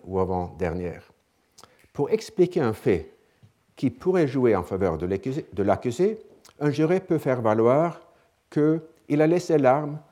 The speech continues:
pour qu'on dise justement qu'il l'aurait cachée si c'était lui le coupable. Il n'apporte pas un fait, un fait nouveau, mais une perspective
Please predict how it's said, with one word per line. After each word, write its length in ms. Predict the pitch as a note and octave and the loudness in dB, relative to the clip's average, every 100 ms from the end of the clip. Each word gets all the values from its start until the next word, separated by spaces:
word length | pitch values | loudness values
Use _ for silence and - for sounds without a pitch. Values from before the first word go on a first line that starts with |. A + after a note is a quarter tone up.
| _ | _
pour 180 | - D#3 | -2 -2
qu'on 160 | D3+ C3+ | 0 -2
dise 220 | B2+ B2 | 0 -2
justement 680 | C#3+ F#3+ - A#2 C3+ D3+ _ _ _ _ | -2 -6 -4 -4 -4 -6 _ _ _ _
qu'il 300 | - C#3+ - | -2 -2 -2
l'aurait 300 | A#2 A#2 B2 | 2 4 4
cachée 480 | - A2 - C3+ E3 - _ | 2 -4 0 0 -2 -10 _
si 200 | - B2+ | -8 -6
c'était 260 | B2 A#2 G#2+ | -4 -4 -2
lui 320 | A2 C3 D3+ | 0 -2 -4
le 120 | A2 | -6
coupable. 520 | A2 - - D#2+ - - _ _ _ _ _ _ _ _ _ | -4 -4 -4 -6 -8 -20 _ _ _ _ _ _ _ _ _
Il 100 | - | -12
n'apporte 360 | G#2+ G2+ A2 - | -8 -6 -8 -8
pas 80 | B2 | -10
un 140 | F#2+ | -8
fait, 320 | F#2 F3+ G#3+ - _ _ _ _ _ _ | -6 -6 -6 -10 _ _ _ _ _ _
un 100 | G2 | -14
fait 160 | - G2 | -8 -8
nouveau, 400 | G2+ B2+ G#3+ - | -6 -4 -6 -8
mais 100 | A2 | -10
une 80 | G#2+ | -10
perspective 680 | - C3 - - - - _ | -10 -12 -10 -10 -12 -20 _